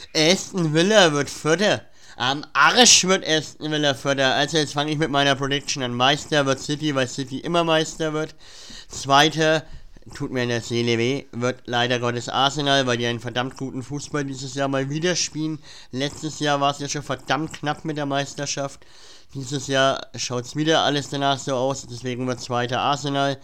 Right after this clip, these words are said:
wird wieder Champions League spielen mit dem jungen Kader. Und man muss es zugeben, auch als, ich als Spurs-Anhänger, die haben eine geile Truppe, auch vor allem mit Martin Odegaard.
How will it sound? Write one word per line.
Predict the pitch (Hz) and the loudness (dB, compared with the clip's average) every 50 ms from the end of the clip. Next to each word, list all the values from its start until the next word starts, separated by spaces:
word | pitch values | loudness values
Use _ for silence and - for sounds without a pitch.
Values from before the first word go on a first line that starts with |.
| - - - - - | -18 -20 -20 -14 -6
wird | 123 127 123 117 135 | -4 -4 -4 -2 -4
wieder | 151 160 165 160 147 | 0 4 4 4 4
Champions | - 151 147 147 151 151 143 - | 2 0 0 0 -2 -4 -4 -6
League | 151 143 123 | -8 -6 -6
spielen | - - 147 147 | -4 -4 -2 -2
mit | 143 135 | -2 -2
dem | 143 139 | -2 -2
jungen | 139 139 143 143 143 143 139 135 | 0 0 0 0 -2 -2 -4 -4
Kader. | - 135 135 135 139 139 143 147 147 143 - - - - - - | -2 0 2 2 2 2 0 -4 -6 -8 -12 -20 -20 -20 -20 -10
Und | - | -6
man | 117 120 117 123 | -4 -2 -2 0
muss | 135 147 156 151 - - | 2 2 2 2 2 -4
es | 143 135 127 - - | -8 -8 -8 -10 -16
zugeben, | - - - 143 139 143 143 139 127 120 | -14 -10 -8 -6 -2 -2 -2 0 0 0
auch | 104 113 110 113 - - | -2 -2 -2 -6 -12 -14
als, | - 98 - - - | -14 -16 -16 -12 -10
ich | 127 127 120 127 | -10 -8 -6 -6
als | 113 110 - | -8 -8 -8
Spurs-Anhänger, | - - 123 127 135 139 131 123 - 123 127 127 127 127 127 127 123 120 - - - - - - - - - - - - - - - - - - - - - - | -8 -4 0 2 2 2 0 -2 -6 -4 -4 -4 -4 -2 -2 -2 -4 -4 -8 -18 -20 -20 -20 -20 -20 -20 -20 -20 -20 -20 -20 -20 -20 -20 -20 -20 -20 -20 -18 -16
die | 127 120 123 117 | -10 -6 -6 -2
haben | 110 117 127 | 0 0 0
eine | 127 120 | 0 0
geile | 113 110 113 117 117 110 | 2 2 2 2 0 -2
Truppe, | 107 113 117 123 131 117 | -2 -4 -2 0 2 2
auch | 107 101 | 2 0
vor | - - 110 | 0 0 0
allem | 110 113 117 | 0 0 0
mit | 117 120 - | -2 -2 -4
Martin | 104 110 110 113 104 123 117 110 107 | -2 0 0 0 0 -2 -6 -4 -4
Odegaard. | 113 117 120 117 104 113 101 101 101 - | -2 -2 -2 -2 -2 -2 -4 -4 -6 -10